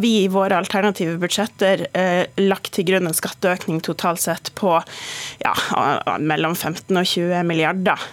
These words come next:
Eh, vi mener at, eh, du trenger et mer omfordelende skattesystem, der folk flest med en inntekt under,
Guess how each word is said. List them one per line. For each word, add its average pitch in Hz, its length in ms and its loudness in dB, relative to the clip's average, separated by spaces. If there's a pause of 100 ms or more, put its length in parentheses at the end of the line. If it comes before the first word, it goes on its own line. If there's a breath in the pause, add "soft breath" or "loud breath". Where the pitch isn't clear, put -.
Eh, 196 460 2
vi 226 400 4 (160)
mener 202 560 4
at, - 400 -2 (100)
eh, 170 400 2
du 196 160 0
trenger 196 460 0
et 202 160 0
mer 180 100 0 (140)
omfordelende 190 800 2
skattesystem, 226 800 2
der 220 120 4
folk - 380 0
flest - 640 0
med 185 200 2
en 175 120 0
inntekt 196 400 -2
under, 185 300 2